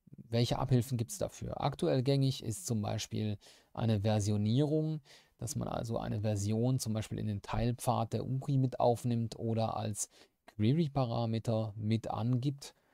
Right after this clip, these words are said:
so wie wir das ja zum Beispiel für unser Post gesehen haben, wenn Sie neue Datensätze anlegen. Da könnte man auch eine Version zusätzlich mitschicken,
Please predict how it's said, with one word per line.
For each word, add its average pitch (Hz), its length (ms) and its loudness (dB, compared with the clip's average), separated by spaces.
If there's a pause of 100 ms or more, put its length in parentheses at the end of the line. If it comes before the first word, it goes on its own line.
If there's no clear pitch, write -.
(120)
so 107 160 -2
wie 104 120 2
wir 104 80 2
das 101 200 -2
ja 104 100 -2
zum 107 140 -6
Beispiel 107 300 -6
für 110 220 -6
unser 107 600 -4 (440)
Post 131 420 2
gesehen 123 420 2
haben, 117 300 0
wenn 107 160 -2
Sie 104 120 -4
neue 110 280 -4
Datensätze 120 640 -2
anlegen. 113 480 0
Da 110 100 -4
könnte 110 260 -2
man 110 160 -4
auch 110 200 -6
eine - 180 -6
Version 107 440 -6
zusätzlich 139 560 -2
mitschicken, 123 520 0